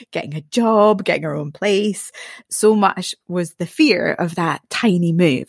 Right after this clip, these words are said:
And it, it, it was, you know, it's a small area. She was literally moving <laughs> next door. So I understand those worries. But Sarah, is it as bad as all these parents, including myself,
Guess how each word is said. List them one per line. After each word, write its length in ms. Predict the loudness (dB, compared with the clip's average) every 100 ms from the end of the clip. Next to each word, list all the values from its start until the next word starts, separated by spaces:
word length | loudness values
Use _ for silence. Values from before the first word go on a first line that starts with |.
| -4
And 200 | -2 -2
it, 140 | -6 _
it, 60 | -2 -2 -4
it 100 | -2
was, 300 | -2 -4 -12 -6
you 80 | -4
know, 200 | -4 -10 -14
it's 160 | -8 -6
a 40 |
small 380 | -4 0 4 4
area. 380 | 4 0 -2 -4
She 140 | -6
was 280 | -6 -8 -8
literally 460 | -8 -8 -8 -8 -10
moving 320 | -10 -10 -2
<laughs> 0 |
next 480 | 0 2 0 -2 2
door. 220 | 4 4 0 -4 -6 _ -6 -4 -6 -10 -20 _ _ _ _ -2
So 160 | 4
I 160 | 4 4
understand 580 | 2 0 0 0 0 -4
those 180 | -8
worries. 540 | -6 -6 -6 -12 -14 -16 _
But 180 | -4 -2
Sarah, 240 | -2 -2 -2
is 200 | -2 0
it 80 | 0
as 160 | -4 -2
bad 360 | 0 2 2
as 140 | 0 -2
all 220 | -2 -2
these 240 | 0 -4 -2
parents, 640 | 2 2 2 0 -4 -6
including 460 | -8 -6 -4 -4 -4
myself, 580 | -4 0 2 2 -2